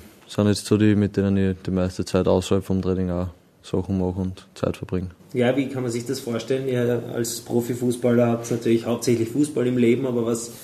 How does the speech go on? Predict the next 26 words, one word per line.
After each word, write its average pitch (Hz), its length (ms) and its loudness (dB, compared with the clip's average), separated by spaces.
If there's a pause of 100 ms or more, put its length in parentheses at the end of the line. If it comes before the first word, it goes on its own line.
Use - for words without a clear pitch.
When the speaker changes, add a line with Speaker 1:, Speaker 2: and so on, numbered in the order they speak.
(140)
Speaker 2:
wie, 120 260 4
wie 120 220 4
schaut 117 240 -4
da 123 60 -4
so 127 200 -2
die 120 60 -2
Freizeit 113 480 -4
aus? - 380 -12
Speaker 1:
Ja, 92 400 4
es - 680 0
ist - 180 0
verschieden. 107 680 6
Entweder 107 420 6
wir 107 100 6
gehen 107 340 6
in 104 120 6
die 104 80 6
Stadt, 107 600 4
essen 113 500 4
nach 110 120 6
dem 107 140 4
Training 107 320 6
oder 110 160 8
so. 107 300 6 (160)
Und 107 760 6
ja, 90 220 6